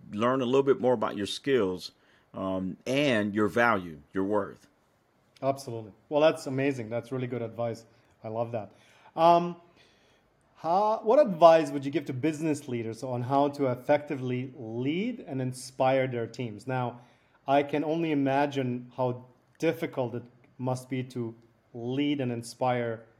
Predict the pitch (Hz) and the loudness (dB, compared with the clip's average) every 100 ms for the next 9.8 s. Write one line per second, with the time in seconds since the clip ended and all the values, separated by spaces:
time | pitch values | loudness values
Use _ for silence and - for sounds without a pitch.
0 | - 123 123 123 135 127 120 113 104 - | -10 -8 -6 -6 -4 -2 -4 -8 -12 -18
1 | _ _ _ _ _ _ _ _ _ 120 | _ _ _ _ _ _ _ _ _ -8
2 | 113 113 120 113 117 120 113 143 151 151 | -6 -8 -10 -12 -10 -8 2 4 4 0
3 | 139 131 131 131 131 120 113 131 127 120 | -2 0 0 -2 -4 -4 -4 -6 -6 -6
4 | 120 120 123 117 117 113 113 117 120 113 | -6 -6 -6 -6 -6 -8 -8 -8 -6 -6
5 | 113 123 127 117 113 139 - - _ _ | -8 -6 -6 -8 -4 -4 -4 -14 _ _
6 | - 135 180 202 - - _ _ - 160 | -6 2 4 2 -4 -20 _ _ -10 -6
7 | 220 - 196 226 233 170 165 160 160 147 | -6 -4 0 2 2 4 4 2 -2 0
8 | 139 139 127 120 120 127 123 120 117 123 | 0 -2 -2 -4 -6 -6 -6 -8 -8 -6
9 | 123 120 117 113 113 117 113 | -4 -6 -6 -8 -8 -8 -8